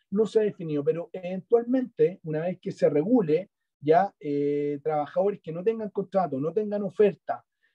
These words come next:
no tengan la calidad de, de trabajadores de temporada, etcétera, podrían solicitar al consulado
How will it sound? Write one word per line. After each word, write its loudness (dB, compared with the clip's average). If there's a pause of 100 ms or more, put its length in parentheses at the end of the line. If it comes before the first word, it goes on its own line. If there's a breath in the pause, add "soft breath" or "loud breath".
no 2
tengan 2
la -2
calidad 2
de, -2 (100)
de -2
trabajadores 0
de -4
temporada, -2
etcétera, 4
podrían -2
solicitar -2
al -4
consulado 2